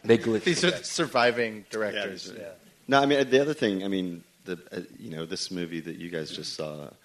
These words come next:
Speaker 3: I think in total is, like, a hundred seventeen minutes. The very first cut, um, you know, animatic of, of, of, um, s-,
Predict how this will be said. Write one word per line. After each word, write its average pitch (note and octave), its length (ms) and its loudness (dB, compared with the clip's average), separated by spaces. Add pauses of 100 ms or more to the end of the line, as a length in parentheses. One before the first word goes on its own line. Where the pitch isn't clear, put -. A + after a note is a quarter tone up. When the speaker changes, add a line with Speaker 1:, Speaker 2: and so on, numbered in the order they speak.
(300)
Speaker 3:
I D#2+ 60 -12
think D#2+ 220 -12
in D2+ 260 -12
total D2 380 -18
is, C#2+ 120 -20
like, C#2 80 -20
a D2 60 -18
hundred D2 280 -14
seventeen C#2+ 540 -12
minutes. C#2 420 -18 (560)
The - 80 -12
very G2+ 240 10
first - 500 2 (280)
cut, - 420 -2 (300)
um, D2+ 260 0
you D2+ 160 -10
know, D2 60 -10
animatic D#2 600 -6
of, D2+ 140 -16 (200)
of, D2 340 -14 (140)
of, C#2 400 -12
um, C2+ 340 -12 (480)
s-, - 320 -8